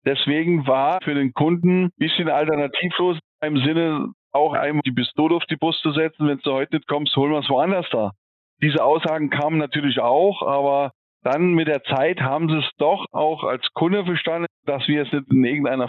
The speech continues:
Form extra machen, durch Nachrichten, durch Radio, dass sie dann auch gesagt bekommen haben, es sind Lieferschwierigkeiten. Dann hat man eventuell ein etwas höherwertigeres Gerät oder ein etwas abgespeckteres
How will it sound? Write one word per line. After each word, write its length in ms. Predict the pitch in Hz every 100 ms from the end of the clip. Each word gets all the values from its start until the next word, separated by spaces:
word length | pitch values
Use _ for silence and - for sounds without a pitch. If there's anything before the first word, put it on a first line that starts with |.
| -
Form 180 | 120 -
extra 340 | 156 - 170
machen, 340 | 156 151 151 143 _ _ _
durch 180 | 135 -
Nachrichten, 800 | 131 143 170 170 165 - 160 147
durch 260 | 139 131
Radio, 760 | 110 123 151 160 160 160 160 151 _ _ _ _ _
dass 180 | 139 139
sie 120 | 139
dann 260 | 143 147
auch 340 | 139 135 147 -
gesagt 380 | 123 127 135 -
bekommen 400 | 135 135 131 127
haben, 420 | 127 127 131 131 _ _ _
es 140 | 120
sind 220 | 147 165 -
Lieferschwierigkeiten. 1120 | 156 156 151 - 147 143 - 139 131 135 135 _ _ _ _
Dann 100 | 123
hat 160 | 139 -
man 160 | 135
eventuell 580 | 90 135 143 143 135 135
ein 220 | - 127
etwas 320 | 113 127 117 - -
höherwertigeres 960 | 127 143 165 165 180 185 175 185 175 170
Gerät 400 | 156 156 156 165 _ _ _
oder 260 | 123 131 98
ein 200 | 60 127
etwas 400 | 92 110 120 123
abgespeckteres 880 | - - - 175 170 170 175 165 160